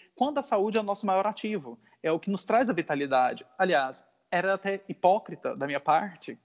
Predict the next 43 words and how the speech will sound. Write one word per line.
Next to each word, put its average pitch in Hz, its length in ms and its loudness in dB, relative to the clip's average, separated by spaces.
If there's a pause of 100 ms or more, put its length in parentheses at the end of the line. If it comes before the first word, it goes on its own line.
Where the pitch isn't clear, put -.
porque 160 160 -2
eu 160 60 4
falava 160 340 4
tanto 180 280 -2
em 160 40 -4
vitalidade, 147 840 0
em 135 60 -4
vigor, 147 640 0
em 147 80 -4
existência, 160 680 -4 (380)
e 190 100 4
eu 208 80 10
prejudicava 196 640 4
a - 20 4
minha 185 120 0
própria 180 280 2
vida 165 460 2
em 185 100 -2
po-, 165 300 0
em 170 80 -2
prol 160 180 4
dessa 160 220 -2
criação. 160 680 -4 (100)
Então, 165 580 2 (320)
quando 254 200 6
eu 196 80 8
venho 165 200 -4
pra 147 120 2
dentro 139 240 -4
do - 60 -10
Mitó, 147 580 4 (640)
eu 147 180 2
falei, 139 760 -2 (220)
"É, 131 320 -2
agora 139 340 0
eu 139 60 -2
consigo 143 300 -6
separar, 135 680 2
eu 147 100 2
consigo 143 320 -2
levar 143 240 2
uma 143 100 0
vida 143 300 -4